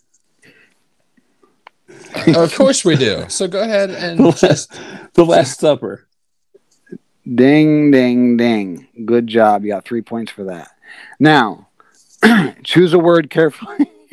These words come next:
Speaker 2: The Da
Speaker 3: Because
Speaker 2: Vinci
Speaker 3: there's a
Speaker 2: Code.
Speaker 3: lot of, there's a lot of paths going off of this question.
Speaker 2: Oh, boy.
Speaker 3: Um,
Speaker 2: You boy.
Speaker 3: Leonardo da Vinci was a sculptor, architect,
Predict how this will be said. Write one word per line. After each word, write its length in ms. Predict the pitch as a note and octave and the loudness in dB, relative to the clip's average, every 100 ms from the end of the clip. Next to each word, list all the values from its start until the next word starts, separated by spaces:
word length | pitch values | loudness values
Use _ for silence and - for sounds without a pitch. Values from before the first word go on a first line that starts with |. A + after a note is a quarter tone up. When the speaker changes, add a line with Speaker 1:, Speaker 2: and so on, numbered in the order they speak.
| - _ _ - _ - - | -20 _ _ -20 _ -20 -10
Speaker 2:
The 180 | G#3 F3 | 0 2
Da 140 | F3 | 4
Speaker 3:
Because 300 | F3 G3 A#3 | 4 6 4
Speaker 2:
Vinci 60 | A3+ | 4
Speaker 3:
there's 120 | D3+ | 4
a 40 | |
Speaker 2:
Code. 260 | A3 G#3 G3 | 4 4 4
Speaker 3:
lot 220 | G3+ G3+ | 2 0
of, 120 | F#3+ F3+ G#3 A3 F#3 | -2 -8 -18 -16 -14
there's 180 | - F3+ | -8 -6
a 40 | E3+ | -6
lot 240 | E3 E3 | -4 -4
of 120 | D#3+ | -4
paths 360 | C3+ D3+ D3 C3 | -6 -4 -4 -8
going 240 | D3 C#3+ | -14 -12
off 160 | C#3 C#3 | -12 -12
of 80 | C3+ | -12
this 140 | B2 | -14
question. 500 | - C3+ A#2+ - F2 _ - _ - | -8 -8 -8 -12 -20 _ -20 _ -14
Speaker 2:
Oh, 180 | A2+ C3 | -8 -4
boy. 80 | |
Speaker 3:
Um, 440 | D3 C#3+ C3 B2+ A2+ _ _ _ | -2 -2 -4 -8 -12 _ _ _
Speaker 2:
You 260 | A2 A2+ G2 | -4 -2 -2
boy. 300 | D#2 - - - | -6 -12 -14 -14
Speaker 3:
Leonardo 520 | D3+ D#3+ F#3 G3+ G#3 G3+ | -8 -4 -2 -2 -2 -4
da 40 | |
Vinci 260 | G3 F3 F#3+ | -4 -6 -8
was 180 | E3 | -10
a 60 | A2 | -14
sculptor, 760 | - - A2+ A2+ - F3 G#3 - _ _ _ - | -18 -8 -6 -6 -8 -8 -8 -14 _ _ _ -8
architect, 800 | D#3+ G3+ C4 D3+ A#2 A2 _ | -8 -8 -12 -10 -10 -12 _